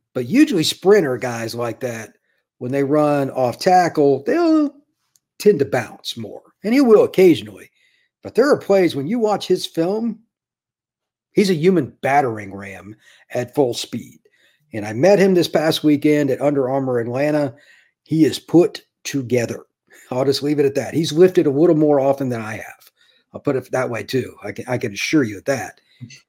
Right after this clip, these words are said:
And he's a confident kid on the field, off the field, honest. He is across the board the kind of prospect you're looking for, very articulate. I'm like, "Give me more of those.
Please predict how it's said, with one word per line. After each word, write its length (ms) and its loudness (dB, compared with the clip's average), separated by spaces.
And 160 -2
he's 180 4
a 60 -8
confident 500 2
kid 460 4
on 220 2
the 80 -2
field, 560 0
off 260 0
the 100 -6
field, 400 0
honest. 640 -2
He 140 2
is 140 2
across 400 -4
the 80 -12
board 260 2
the 80 -4
kind 200 -6
of 100 -14
prospect 420 -6
you're 100 -10
looking 260 -2
for, 200 0
very 260 -4
articulate. 680 -4
I'm 160 -4
like, 260 -4
"Give 140 2
me 80 6
more 220 6
of 60 2
those. 600 0